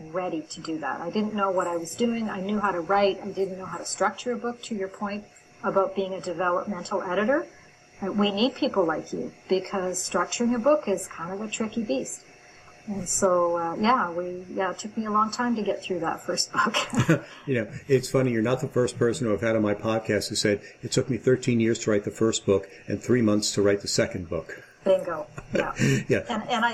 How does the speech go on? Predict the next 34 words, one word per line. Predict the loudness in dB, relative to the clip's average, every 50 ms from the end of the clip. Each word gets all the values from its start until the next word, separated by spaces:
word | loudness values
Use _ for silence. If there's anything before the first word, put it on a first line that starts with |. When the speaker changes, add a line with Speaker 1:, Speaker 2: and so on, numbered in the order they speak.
| 0 -2
Speaker 1:
and | -2 0 0
that's | -2 -2 2 2
all | 2 2
because | 2 -4 -4 -4 -4 -4 -4
we | -8 -6
don't | -4 -4 -4 -4
have | -2 -2 -2 -2 -2
that | -2 -4 -4 -4
skill | -8 -2 -2 -2 -2
set | 0 -2 -2 -2 -2
in | -6 -8
place. | -8 -6 -6 -6 -6 -10 -14 -6 -6
That | -6 -6 -2 -2
first | -2 -2 -2 -2
book, | 2 4 4 4 2 -4 -14 -18 -20 -20 -20 -16 -16 -16 -14 -14 -16 -16 -10 -6 -2
we're | 2 2 2 2
developing | 2 -2 -2 0 2 2 2 2 2 2 2 2 4 2
the | 0
skill | -2 0 2 2 2 2
set. | 4 2 2 0 0 -2 -6 -20 -20 _ -20 -20 -20 -20 -20 _ _ 0
By | 2 2 2
my | 4 0 0 -2
fourth | -2 -4 2 2 2 2 0 -2
book, | 0 0 0 0
I | -2 -6
think | -4 -4 -6 -6 -4 -4
that | -4 -4 -2
was | -4 -6 -6 -6 -8 -10 -10 -10 -12 -12 -8 -8
just, | -8 -6 -6 -10 -12 -12 -10 -8
uh, | -4
yeah, | -4 -2 -4 -4
it | -2
was | -4 -4 -2 0
months | -2 -2 -2 -2 -6 -10 -12 -12 -14